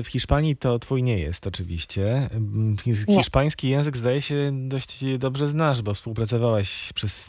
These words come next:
Speaker 1: parę lat, uśmiecha się teraz Marzena Diakun,
Speaker 2: <laughs>
Speaker 1: ale współpracowałaś z hiszpańskim zespołem Smash Ensemble jakiś czas temu.
Speaker 2: Tak, ale to też był bardzo taki międzynarodowy skład. Tak naprawdę trzon, może trzy, cztery osoby. To był bardzo mały zespół.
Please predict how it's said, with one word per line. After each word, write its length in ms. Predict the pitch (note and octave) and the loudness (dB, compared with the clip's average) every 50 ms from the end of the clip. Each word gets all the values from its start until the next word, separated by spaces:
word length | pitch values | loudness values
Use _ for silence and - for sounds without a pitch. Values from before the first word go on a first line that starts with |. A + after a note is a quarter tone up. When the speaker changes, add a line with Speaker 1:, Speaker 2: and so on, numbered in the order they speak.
| - - | -2 0
Speaker 1:
parę 240 | B2+ A#2 A#2 B2 | 2 4 4 4
lat, 300 | A#2 A2+ A2 A#2 B2 - - - | 4 4 2 0 0 -4 -6 -6
uśmiecha 360 | A#2 - B2+ C#3 A#2+ G#2 G2+ | -4 0 0 2 2 2 0
się 100 | F#2 G2 | -2 -2
teraz 280 | - F#2 F2 F#2 F#2+ G2 | -2 -2 0 0 0 0
Marzena 320 | G#2 G2+ G#2 G#2 G#2 G#2 | 0 0 0 0 0 0
Diakun, 380 | G#2 G#2 G2+ G2 - - D3 D#3 C#4 C#4+ - - - | 0 0 0 0 2 2 2 2 2 2 0 0 0
Speaker 2:
<laughs> 280 | F4 - - - - D4+ | -2 -2 -2 0 2 4
Speaker 1:
ale 140 | A#2+ C3+ C#3+ | 4 4 4
współpracowałaś 680 | - E3 D3+ D3 E3+ D#3 - F#3+ G3+ G3 F3 C#3 A#2 | 2 0 0 0 0 0 0 0 0 0 0 0 0
z 40 | - | -2
hiszpańskim 480 | - A2+ - - A2+ A2 - - B2+ | -2 -4 -2 -2 -2 -2 -2 0 0
zespołem 380 | A#2+ A#2+ A#2 - B2+ B2+ C3 C3+ | 0 0 0 0 0 0 0 0
Smash 680 | - - - - - - - C#3+ D#3+ F3+ E3+ D3+ - B2 | -2 -4 -4 -6 -6 -4 -2 0 0 0 0 0 -2 -2
Ensemble 600 | G#2+ G#2+ G#2 - - G#2+ G2+ G2 F2 F#2 G2 G2 | 0 0 0 -2 -2 -2 -2 -2 -2 -2 0 0
jakiś 300 | F#2+ F#2 - - G2+ - | 0 -2 -2 -4 -6 -4
czas 240 | - A2+ G#2 - - - | -2 -2 -2 -2 0 0
temu. 280 | F#2+ F2+ F2 E2+ F2 F#2+ G2 - - - _ _ _ _ _ _ _ _ _ - - | 0 0 0 0 -2 -4 -6 -8 -14 -20 _ _ _ _ _ _ _ _ _ -4 0
Speaker 2:
Tak, 280 | - B3+ A#3 A3+ A3 - | 2 4 4 4 4 2
ale 200 | G#3+ A3 A3 A3 | 2 2 2 0
to 120 | A#3+ A#3+ | -2 -2
też 200 | A#3+ B3 A#3+ A#3+ | -2 -2 -2 0
był 160 | A3 A#3+ A3+ | 0 -2 -2
bardzo 440 | G#3+ A3+ A3 G#3+ G#3 G#3 G#3 G#3 G#3 | 0 0 -2 -2 -2 -2 -2 -2 -2
taki 280 | G#3 G#3 G3+ G3+ - G#3+ | -2 -4 -6 -6 -6 -6
międzynarodowy 960 | G#3 G#3 G#3 G3+ G#3 G#3 G#3+ G#3 G#3 G#3 G3 G3 G3 G3 G#3+ A3+ A3 G#3 G3 | -6 -4 -4 -4 -2 -2 -2 -2 0 0 0 0 0 0 0 -2 -2 -4 -6
skład. 720 | - - - - G3+ G3 G3 G#3 G#3+ A#3+ C4 C4 - - - | -8 -8 -4 -2 0 2 2 2 2 0 -2 -4 -8 -10 -8
Tak 180 | G#3+ G#3 - | -8 -6 -6
naprawdę 500 | G#3+ G#3 G3+ G#3 A3 A3 G#3+ G3+ A3 G#3 | -6 -6 -2 0 0 0 0 0 -2 -4
trzon, 540 | G3+ - - - - G#3 G#3 G3+ G3+ G3 F#3+ F#3+ F#3+ F#3 F#3 F#3 F#3+ F#3+ F#3+ | -6 -6 -8 -4 -2 0 0 0 0 0 -2 -2 -2 -4 -4 -4 -2 -2 0
może 440 | G3 F#3+ F#3+ F#3+ F#3+ F#3+ F#3+ F#3 F#3 F#3 | 0 0 0 2 2 2 2 2 2 0
trzy, 240 | - - - G#3 G3 | -2 -4 -4 -4 -4
cztery 260 | - - - G3+ F#3+ | -4 -2 0 0 0
osoby. 280 | F#3+ F#3+ - G3+ G#3 G#3 | 0 0 0 -2 0 0
To 100 | - B3+ | 0 2
był 200 | A#3+ C4 B3+ A#3+ | 2 2 4 4
bardzo 280 | A#3+ A#3 A#3 G#3+ A3 | 2 2 2 0 0
mały 300 | A3 A3+ A3 G3 F3 E3 | 0 0 0 0 0 0
zespół. 500 | D#3+ D#3 D#3+ E3 - - E3 D#3+ F3 F3+ | 0 -2 -4 -6 -6 -8 -8 -8 -8 -8